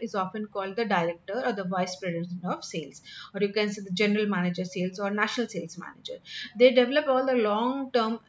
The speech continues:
uh, sales forecast. They, they set the long-term objectives, obtain information about the changing needs of the customers,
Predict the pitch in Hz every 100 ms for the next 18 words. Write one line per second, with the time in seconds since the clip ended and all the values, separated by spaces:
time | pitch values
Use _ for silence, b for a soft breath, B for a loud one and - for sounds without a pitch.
0 | - 196 190 202 202 - 185 185 190 190
1 | 196 - - 196 220 233 196 196 196 180
2 | 185 202 180 170 208 196 - 196 190 B
3 | B 226 196 185 214 214 202 214 214 214
4 | 226 214 196 185 180 180 196 190 190 208
5 | 202 202 - 202 190 196 180 180 202 196
6 | 190 196